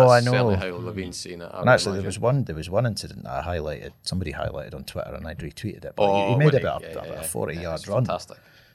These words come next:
Speaker 2: to,
Speaker 1: To
Speaker 2: to
Speaker 1: bail,
Speaker 2: block a shot.
Speaker 1: to
Speaker 2: Yeah,
Speaker 1: bail,
Speaker 2: it was,
Speaker 1: uh, Phillips out,
Speaker 2: yeah,
Speaker 1: yeah, against
Speaker 2: it was,
Speaker 1: St Mirren.
Speaker 2: it was incredible. So yeah, uh, I feel, I feel sorry for him that he's, he's, he's missing out at the moment. Um, yeah, because I, I, I, I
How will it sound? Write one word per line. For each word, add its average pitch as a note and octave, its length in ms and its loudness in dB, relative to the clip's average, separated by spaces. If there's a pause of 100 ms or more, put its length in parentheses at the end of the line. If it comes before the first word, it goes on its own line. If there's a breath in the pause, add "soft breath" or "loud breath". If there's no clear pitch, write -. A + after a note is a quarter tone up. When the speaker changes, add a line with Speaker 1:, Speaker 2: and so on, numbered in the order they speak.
(120 loud breath)
Speaker 2:
to, F2 200 2
Speaker 1:
To F2 100 0
Speaker 2:
to G#2 120 0
Speaker 1:
bail, A2 140 2
Speaker 2:
block G#2 180 8
a E2+ 60 -6
shot. - 380 -2
Speaker 1:
to A2 60 -2
Speaker 2:
Yeah, - 60 -2
Speaker 1:
bail, G2+ 220 0
Speaker 2:
it - 200 -8
was, - 100 -6
Speaker 1:
uh, F2 280 0
Phillips G2 300 -4
out, F#2 140 -2
Speaker 2:
yeah, D#3+ 240 6
Speaker 1:
yeah, E2+ 80 -12
against E2 260 -8
Speaker 2:
it - 40 -2
was, - 100 -4
Speaker 1:
St F2 140 -4
Mirren. D#2+ 140 -2
Speaker 2:
it C#2 40 -10
was G2+ 120 -8
incredible. A#2+ 580 -6 (300 loud breath)
So - 140 4
yeah, C3 280 6 (120)
uh, A2 220 4
I G#2 80 2
feel, A2+ 300 -2
I - 40 -2
feel G#2+ 180 -2
sorry F2 240 0
for E2 140 -6
him E2 220 -8
that E2+ 100 -6
he's, D#2+ 380 -8
he's, E2+ 200 -12 (100)
he's F#2 200 -12
missing F2 320 -8
out F2+ 140 -6
at A1+ 140 -14
the - 60 -16
moment. E2+ 340 -10 (280)
Um, E2 400 -4 (880 loud breath)
yeah, E2 220 2 (160)
because - 260 -8
I, F2+ 160 -4
I, D#2 300 -8 (240)
I, F#2 40 -4 (260)
I F#2+ 40 -6